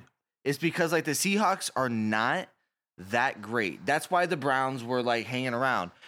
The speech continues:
And, like, I say they're not that great. They're still, you know, the top team in the N F C East right now, or N F C West, excuse me. But it's because of Russell. It's literally because of Russell. Granted, like,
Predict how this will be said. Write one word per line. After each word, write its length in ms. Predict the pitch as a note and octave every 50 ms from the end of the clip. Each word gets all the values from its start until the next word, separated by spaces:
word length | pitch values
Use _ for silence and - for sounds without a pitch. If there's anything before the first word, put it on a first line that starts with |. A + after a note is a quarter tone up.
| - - -
And, 180 | B2+ C#3 C#3 C3+
like, 200 | C3 B2+ B2 G#2+
I 100 | A#2+ C#3+
say 180 | - - F3 E3+
they're 120 | D3+ D3
not 220 | C#3 C#3 C#3 -
that 160 | - C#3 B2 G#2
great. 200 | B2+ C3+ C#3 C3+
They're 100 | C#3 C3
still, 420 | - - - D#3 D3 C#3 C3+ G#2+
you 100 | C3 C3
know, 160 | B2+ A#2+ A#2
the 120 | A2+ A#2 A#2
top 280 | - - C3+ B2+ A#2+
team 180 | - C#3+ C3 B2
in 80 | B2
the 40 | A#2+ A2
N 120 | A#2+ B2
F 100 | A#2+ A2+
C 180 | - - B2 A#2
East 360 | - A#2+ C3 B2+ B2 - -
right 160 | B2 A#2+ A#2
now, 200 | A#2+ A#2+ A#2 G#2+
or 220 | A2+ G#2+ G#2+ G#2 - _ _ _ -
N 100 | A#2 A#2+
F 80 | A#2 G#2+
C 140 | - A#2+ A2+
West, 280 | A2+ A2 G2+ F#2 -
excuse 360 | - - - - B2 A2+ G2+
me. 140 | G#2 G2 F2 - _ _ _ _ - - - - - -
But 360 | A2+ C3+ B2+ B2 A#2+ - - - _ _ _ _ _ _ _ _ _ _ _ _ _ _ -
it's 160 | C#3 B2+ -
because 360 | A#2 C#3 - - C3+ A#2+ G#2+
of 80 | A#2+ A2+
Russell. 400 | B2+ A#2 A2 - F#2+ D2 B1+ - _
It's 240 | - A2+ A#2 A2+ - -
literally 360 | A#2 B2+ D3+ E3+ F3 E3 D3+
because 320 | C3 C3 A#2+ - C#3 B2 A#2
of 80 | A#2+
Russell. 300 | A#2 A2+ A2 - A2+ G#2+
Granted, 300 | G2+ A#2+ B2+ C3+ C#3+ C#3+
like, 200 | C#3 C3+ B2+ A2+